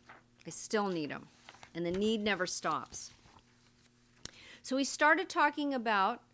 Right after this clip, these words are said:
the spiritual discipline of sacrifice, and we're gonna come back to that, but let's talk for a minute about fasting, and they go hand in hand.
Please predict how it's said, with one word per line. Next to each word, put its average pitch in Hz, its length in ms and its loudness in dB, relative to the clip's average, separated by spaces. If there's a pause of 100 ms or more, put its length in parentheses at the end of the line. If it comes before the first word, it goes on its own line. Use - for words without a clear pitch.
(380)
the 214 80 -12
spiritual 214 500 -4
discipline 220 540 -6
of 262 100 -8
sacrifice, - 1200 -12 (640)
and 185 80 -8
we're 190 100 -2
gonna 220 200 -2
come 254 200 -4
back 269 300 2
to 226 120 -4
that, 175 360 2
but 190 160 -4
let's 226 300 -6
talk 254 280 -4
for 240 140 -10
a 220 60 -4
minute 180 360 -8
about 165 480 -4
fasting, 143 880 -8
and 170 120 -8
they 165 80 -6
go 175 240 0
hand 196 320 -4
in 185 100 -2
hand. 180 400 -6